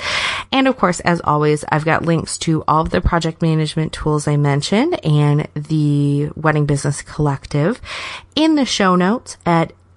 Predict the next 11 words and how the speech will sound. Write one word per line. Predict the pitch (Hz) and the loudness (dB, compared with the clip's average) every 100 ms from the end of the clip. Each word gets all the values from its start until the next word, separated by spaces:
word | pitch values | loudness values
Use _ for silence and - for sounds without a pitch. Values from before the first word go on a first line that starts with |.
| - | -2
evolveyourweddingbbusiness | 185 175 175 180 175 170 170 165 160 170 165 - - - | 0 2 2 2 2 4 4 2 2 2 0 -4 -10 0
dot | 160 220 | 0 0
com | - 180 160 156 180 _ _ | 0 2 2 2 -2 _ _
slash | - - 147 139 139 - - _ | -12 -2 2 2 0 -6 -14 _
one | 147 135 131 | -4 0 0
twenty-four. | 135 139 139 143 - - 170 - - _ _ _ _ - | 0 -2 -2 -2 -6 -10 -12 -16 -20 _ _ _ _ -4
If | 190 - | -4 0
you | 180 196 | 0 2
enjoyed | 254 285 190 170 156 156 185 | 2 2 0 -2 -2 -4 -8
this | 156 - 147 - - | -6 2 2 2 -2
episode, | 135 - - - - - | -4 -4 -8 -6 -6 -4